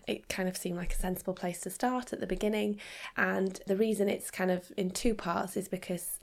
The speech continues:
throughout my novel I have these occasional, um, italicised forays into this dark man's perspective, whereas the majority of the book is told from Lily's perspective, a fifteen-year-old girl who's the protagonist of the story.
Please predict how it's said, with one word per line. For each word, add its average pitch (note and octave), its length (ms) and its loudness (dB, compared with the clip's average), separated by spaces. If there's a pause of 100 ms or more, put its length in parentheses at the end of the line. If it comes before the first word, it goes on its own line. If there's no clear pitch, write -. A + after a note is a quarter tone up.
throughout G3 380 4
my F#3+ 100 0
novel F3 580 0
I - 100 0
have F3 280 -4
these F#3 220 0
occasional, F3 760 0 (140)
um, E3+ 260 0
italicised F3 920 -4
forays E3+ 520 0
into F3 280 -2
this F3 180 -2
dark - 420 -2
man's F#3+ 360 -2
perspective, - 840 -4
whereas F#3 320 0
the F#3 160 -6 (180)
majority F#3 600 2
of F#3 80 -8
the F#3 60 -8
book F#3 220 -6
is F3 120 -6
told F3 260 -2
from F3 240 -2
Lily's F3 400 0
perspective, - 680 -8
a F3 40 -6
fifteen-year-old E3+ 720 -6
girl F3+ 240 -2
who's E3 220 -4
the - 60 -8
protagonist E3 600 -8
of D#3+ 100 -8
the F3+ 80 -6
story. F3 580 -8